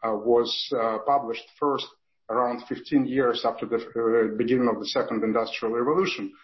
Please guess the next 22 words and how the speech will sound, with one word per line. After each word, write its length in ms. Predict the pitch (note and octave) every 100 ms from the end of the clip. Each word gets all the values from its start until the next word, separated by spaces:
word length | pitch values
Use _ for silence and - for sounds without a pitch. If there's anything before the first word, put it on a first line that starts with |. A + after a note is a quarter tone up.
| _ _
which 160 | A#2+ A#2
happened 380 | D3 B2 B2+ A2+ B2 -
in 200 | B2+ A2+
the, 400 | A#2+ A2+ A#2 A2+ - -
uh, 300 | A#2 A2+ A#2
mid, 340 | C3 C#3 - - -
uh, 40 | A2+
uh, 1500 | A2 A2 A2+ A#2+ B2 A2+ A2 A2 A#2 - E3 - C3+ C#3 C3
eighteen 400 | C3 B2+ C3 A#2
fifties. 600 | F#3 F3 - - - - _ _ _ _ -
Uh, 300 | A2 A2+ A2 -
so 380 | - C#3 C3 - -
right 380 | B2+ C#3+ C#3+ D3+
now 300 | F3 D#3+ C3
we're 320 | B2 B2+ B2+
about 340 | B2+ B2+ B2
the 80 | -
same 400 | - D#3 D3 C#3+
period 300 | C#3+ C#3 A#2+
of 100 | G#2+ -
time 360 | D#3+ D#3 B2 G2+ _ _ _
uh, 120 | -